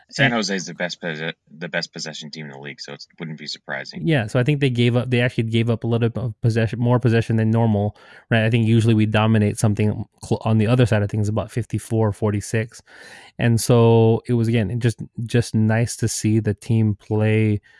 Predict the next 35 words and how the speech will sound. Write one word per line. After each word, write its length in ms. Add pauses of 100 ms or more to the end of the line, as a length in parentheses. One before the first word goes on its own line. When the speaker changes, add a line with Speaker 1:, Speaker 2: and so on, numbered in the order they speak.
(200)
Speaker 2:
with 160
a 40
sense 280
of 100
calmness, 400
because, 240
again, 400
heading 280
into 180
this 180
weekend, 320
it's, 300
it's 320
what 260
you're 120
gonna 160
need 180
to 80
see 220
again, 340 (440)
right? 220
In 180
the 120
atmosphere, 640
with 160
everything 360
happening, 500
with 160 (140)
everything 340
that's 220
on, 120 (240)
everything 320
on 120
the 60
line, 360